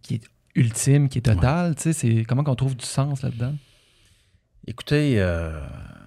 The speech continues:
Speaker 2: dans le groupement tactique, on était plus de mille personnes. On était tout près de mille deux cents personnes.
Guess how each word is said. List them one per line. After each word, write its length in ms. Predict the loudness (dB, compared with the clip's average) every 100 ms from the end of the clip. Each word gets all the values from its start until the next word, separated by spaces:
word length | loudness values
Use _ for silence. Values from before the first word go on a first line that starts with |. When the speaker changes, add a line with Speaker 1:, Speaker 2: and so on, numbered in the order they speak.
| -20 _ _ _ _ _ _ 0
Speaker 2:
dans 180 | 4
le 80 | 4
groupement 320 | 4 2 2
tactique, 440 | 0 -2 -2 -4 0
on 120 | 0
était 380 | 0 0 0 -2
plus 260 | -4 -6
de 120 | -2 0
mille 200 | 0 -2
personnes. 500 | -4 -4 -4 -4 -2
On 100 | -2
était 240 | -2 -4
tout 120 | -8
près 200 | -6 -4
de 120 | -2 -2
mille 480 | 0 2 2 0
deux 240 | -2 -2 -2
cents 240 | -4 -4
personnes. 760 | -6 -8 -6 -4 -4 -6 -8